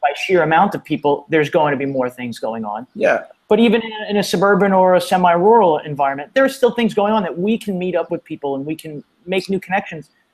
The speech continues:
Speaker 1: Because
Speaker 2: Definitely.
Speaker 1: like you said,
Speaker 2: Mm.
Speaker 1: you come home from that feeling good.
Speaker 2: Exactly. And I think one thing that's, I mean, one thing you mentioned about the, the idea of, on my case, obviously, I, I jumped on board Feast, and Feast was already going before I came along. But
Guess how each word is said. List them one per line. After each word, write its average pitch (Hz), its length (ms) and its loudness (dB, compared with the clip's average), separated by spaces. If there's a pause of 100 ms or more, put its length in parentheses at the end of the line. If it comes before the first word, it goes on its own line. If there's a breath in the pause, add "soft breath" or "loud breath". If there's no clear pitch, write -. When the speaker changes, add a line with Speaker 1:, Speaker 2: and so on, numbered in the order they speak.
Speaker 1:
Because 208 240 4
Speaker 2:
Definitely. 196 180 4
Speaker 1:
like 190 140 2
you 196 80 0
said, 160 500 -4 (420)
Speaker 2:
Mm. 151 200 -4
Speaker 1:
you 175 120 0
come 170 220 -8
home 190 200 0
from 151 180 -4
that 127 300 -2
feeling 127 280 -2
good. 131 260 -2 (1000 soft breath)
Speaker 2:
Exactly. 180 400 2
And 160 80 4
I 175 40 4
think 180 280 0
one 190 240 2
thing 196 120 0
that's, 151 240 0
I - 20 2
mean, 151 140 2
one 160 160 -2
thing 160 100 -8
you 151 60 0
mentioned 139 260 -4
about 131 300 -4
the, 131 140 -18
the 143 80 -2
idea 135 300 0
of, 131 120 -10 (240)
on 175 120 4
my 175 160 4
case, 170 240 0
obviously, 160 360 -4
I, 160 220 0
I 160 40 -2
jumped 156 400 -4
on 143 80 -8
board 139 340 -4
Feast, 139 460 -6
and 131 100 -6
Feast 151 240 -4
was 143 80 -8
already 139 380 0
going 156 240 2
before 120 260 -4
I 117 40 -6
came 143 160 -6
along. 151 320 2
But 147 260 2